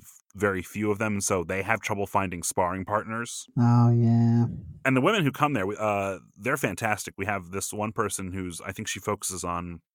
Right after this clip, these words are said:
Speaker 1: Brazilian Jiu-Jitsu. She actually lived there for a little bit. She,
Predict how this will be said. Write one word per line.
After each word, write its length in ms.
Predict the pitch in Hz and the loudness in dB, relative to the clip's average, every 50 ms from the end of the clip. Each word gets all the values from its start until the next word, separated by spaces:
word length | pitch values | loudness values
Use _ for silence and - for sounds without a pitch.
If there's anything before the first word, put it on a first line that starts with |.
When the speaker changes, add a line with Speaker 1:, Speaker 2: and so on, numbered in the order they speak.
| _ - | _ -2
Speaker 1:
Brazilian 440 | 104 101 92 104 107 113 110 107 92 | -2 0 2 2 0 0 0 -2 -4
Jiu-Jitsu. 500 | 95 92 85 101 104 104 - - 87 85 | -6 -6 -4 -4 -4 -4 -4 -6 -6 -6
She 140 | - - 104 | -4 -4 -4
actually 220 | 95 - - 104 | -4 -4 -6 -8
lived 240 | 90 87 95 101 98 | -6 -6 -6 -6 -6
there 200 | 90 95 85 82 | -4 -4 -6 -6
for 280 | - - 87 82 80 - _ _ _ - - - _ _ - | -6 -6 -6 -6 -8 -10 _ _ _ -20 -20 -20 _ _ -6
a 60 | 92 | -4
little 200 | 90 90 85 85 | -2 0 -2 -2
bit. 260 | 71 87 85 - - | -2 -2 -4 -4 -6
She, 160 | - - 90 | -10 -10 -10